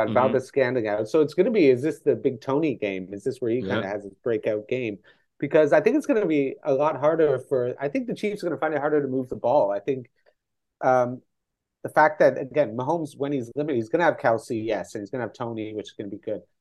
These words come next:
Speaker 2: But he's still only been there for a couple weeks. He's not fully, you know, in the playbook, but they're gonna need him. I think they're gonna find ways to, on, on maybe jet, jet sweeps to just really get him involved, some maybe handoffs to him.
Speaker 1: Mm-hmm.
Speaker 2: They're, um, I think the Chargers is,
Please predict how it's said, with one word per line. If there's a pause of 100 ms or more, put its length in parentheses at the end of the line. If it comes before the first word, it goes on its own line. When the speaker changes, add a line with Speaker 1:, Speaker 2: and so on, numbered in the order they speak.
(280)
Speaker 2:
But
he's
still
only
been
there
for
a
couple
weeks. (240)
He's
not (100)
fully, (640)
you
know,
in
the
playbook, (200)
but (320)
they're
gonna
need
him.
I
think
they're
gonna
find
ways
to,
on,
on (200)
maybe
jet, (140)
jet
sweeps
to
just
really
get
him
involved,
some
maybe
handoffs
to
him. (400)
Speaker 1:
Mm-hmm.
Speaker 2:
They're,
um,
I
think
the
Chargers
is,